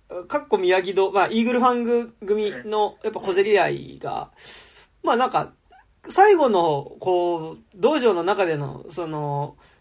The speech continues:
YouTubeに動画をアップする、アップしないの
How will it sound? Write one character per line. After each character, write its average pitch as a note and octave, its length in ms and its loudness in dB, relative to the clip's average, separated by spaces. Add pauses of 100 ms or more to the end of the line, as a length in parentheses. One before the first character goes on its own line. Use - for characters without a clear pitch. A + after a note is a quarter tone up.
YouTube C4 420 -2
に F#3 120 -2
動 G3 180 4
画 G3+ 140 4
を G3+ 140 2
ア A3 40 4
ッ A3 60 -12
プ A3 100 -12
す G3+ 100 -6
る、 E3+ 80 0
ア D#3+ 40 -2
ッ D#3 40 -8
プ F3+ 140 -14
し G3+ 140 -6
な G#3+ 160 2
い A3 100 2
の F3+ 460 -2